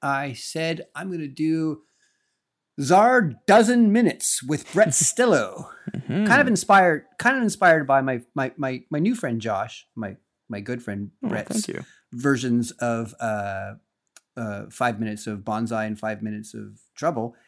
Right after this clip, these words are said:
Speaker 1: And those are all under the same umbrella of the Gordcast.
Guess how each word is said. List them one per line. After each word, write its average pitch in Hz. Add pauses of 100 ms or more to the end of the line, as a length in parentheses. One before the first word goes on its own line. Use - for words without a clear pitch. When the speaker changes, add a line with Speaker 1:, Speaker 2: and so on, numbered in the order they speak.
(240)
Speaker 1:
And 135
those 180
are 220
all 240
under 185
the 135
same 208
umbrella 151
of 104
the 131
Gordcast. 117